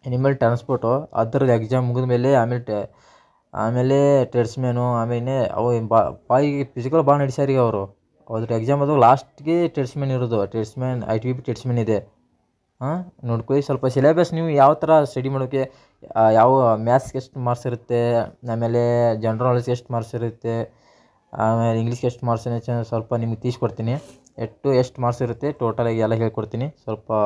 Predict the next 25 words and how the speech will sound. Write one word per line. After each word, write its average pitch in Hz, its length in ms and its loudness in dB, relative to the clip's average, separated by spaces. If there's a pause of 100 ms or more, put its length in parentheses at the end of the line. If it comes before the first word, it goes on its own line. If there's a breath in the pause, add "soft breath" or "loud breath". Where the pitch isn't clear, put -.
(460 soft breath)
ವಿಡಿಯೋನ 135 280 4
ಸ್ಕಿಪ್ 143 300 -8
ಮಾಡಿ 139 160 2
ನೋಡ್ಬೇಡಿ, 131 320 0
ಏನು 123 180 2
ಅರ್ಥ 113 180 0
ಆಗಲ್ಲ. 123 220 4 (460 soft breath)
ಮತ್ತು 120 260 -4 (800)
ಯಾವುದಕ್ಕೆ 131 480 4
ಎಷ್ಟೆಲ್ಲ 147 400 0
ಇಂಪಾರ್ಟೆಂಟ್ 143 460 0
ಕ್ವಶನ್, 139 440 -4 (340)
ಕ್ವಶನ್ 135 380 -4
ಪೇಪರ್ 135 300 2
ಇದ್ದಿರ್ತವೆ, 120 720 2 (380)
ಪ್ರಿವಿಯಸ್ 127 320 -2
ಇಯರ್‌ದು 123 180 -2
ಕ್ವಶನ್ 123 320 -4
ಪೇಪರ್ನ 123 180 -2
ಸ್ಟಡಿ 123 220 -4
ಮಾಡ್ಕೊತಿರ್ಬೇಕು. 113 720 -4 (240)
ಅಂದರೆ 123 340 0
ಅದ್ರ 120 320 0
ಮೇನ್ 127 240 0
ಮೇನು 147 240 -2